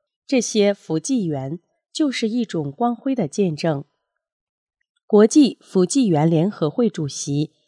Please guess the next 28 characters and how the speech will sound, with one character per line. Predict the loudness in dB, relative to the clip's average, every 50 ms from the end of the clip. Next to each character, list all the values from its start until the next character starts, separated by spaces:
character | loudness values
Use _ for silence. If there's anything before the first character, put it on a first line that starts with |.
| _ _
卢 | 0 0 0
森 | 0 0 0 0 0
堡 | 0 0 -2 0
教 | 0 0 0 0
区 | -2 -4 -6 -6
总 | -4 -4 -4 -4 -4
主 | -4 -6 -6 -8
教 | -6 -4 -4 -4 -4 -4 -8
霍 | _ _ -2 0 2
勒 | 2 2
利 | 0 -2 -4
希 | -6 -8 -8 -8 -8 -8
书 | -8 -8 -10 -10 -10
记 | -10 -10 -8 -8 -8 -10 -12 _ _ _ _ _ _ _ _ _ _
在 | -2 -2 0 0
记 | -2 -4 -4 -6 -6
者 | -4 -6 -10
会 | -8 -6 -4 -4 -4
上 | -4 -4 -4 -4 -6 -6
强 | -10 -10 -10 -8 -8 -8 -4
调 | -2 -2 -2 -2 -4 -10 _ _ _ _ _ _ _ _ _ _ _
：“我 | 0 2
们 | 4 4 4 2 0
在 | 0 -2 0 0
罗 | 0 0 0 0
马 | -2 -2 -2 -4
相 | -4 -4 -2 -2 0 -2 -2
聚， | -4 -4 -6 -6 -6